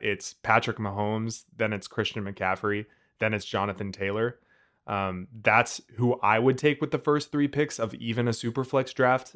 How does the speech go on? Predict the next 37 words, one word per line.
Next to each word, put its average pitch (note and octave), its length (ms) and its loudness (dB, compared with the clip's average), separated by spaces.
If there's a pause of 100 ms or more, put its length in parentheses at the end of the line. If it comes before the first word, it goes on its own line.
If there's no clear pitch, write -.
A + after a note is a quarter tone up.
(100)
And G#2 120 -2
I G2+ 120 0
know G#2 340 2
that's G#2 300 -2
not F#2 260 -4
necessarily G#2 960 -4 (380)
a A2 240 2
very G#2+ 480 0
common A#2+ 420 4
strategy. B2+ 520 2
Usually A2+ 540 -2
those A2 200 2
guys A2 260 2
like A2 160 -4
Kyler A2+ 320 4
Murray A2+ 260 0
and A2+ 120 -2
Josh A2 280 2
Allen G#2+ 280 0
are A2+ 100 -2
going, A#2+ 460 2 (480)
um, A2+ 300 2
before A#2 380 4
any A#2 300 2
of C3+ 100 2
the C#3+ 100 2
running C#3 260 2
backs. C#3+ 340 0
And A#2 80 0
I A2+ 60 2
think A#2+ 180 -2
that's A2 160 2
fine. A2+ 380 2
But A2 120 2
I G#2 80 2
think A2+ 320 -4
that G#2 300 2